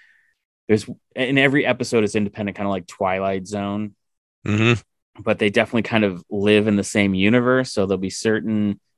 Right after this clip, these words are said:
Speaker 1: technologies that'll be shown in one episode that carries over into another, but none of the characters are the same.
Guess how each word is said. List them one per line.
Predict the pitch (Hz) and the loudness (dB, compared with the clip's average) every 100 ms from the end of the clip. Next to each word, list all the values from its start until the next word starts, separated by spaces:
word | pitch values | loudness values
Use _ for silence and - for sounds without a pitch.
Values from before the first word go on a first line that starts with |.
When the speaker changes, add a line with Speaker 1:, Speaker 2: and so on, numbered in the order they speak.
| _ | _
Speaker 1:
technologies | 120 107 107 104 104 104 95 | -2 0 2 2 2 -2 -4
that'll | 101 | -4
be | 95 | -2
shown | - 104 | -2 0
in | 98 | 0
one | 95 95 | 0 0
episode | 95 90 - 92 | 0 -2 -2 -2
that | 90 | -2
carries | - 98 92 92 | -2 2 2 0
over | 92 95 | -4 -6
into | 90 92 | -6 -4
another, | 95 95 | 0 0
but | 90 98 | -2 -4
none | 117 95 85 | -2 -2 -4
of | |
the | - | 0
characters | 98 101 113 110 | 2 2 2 0
are | 110 | 0
the | 113 | -2
same. | - 113 117 123 | -2 0 0 -4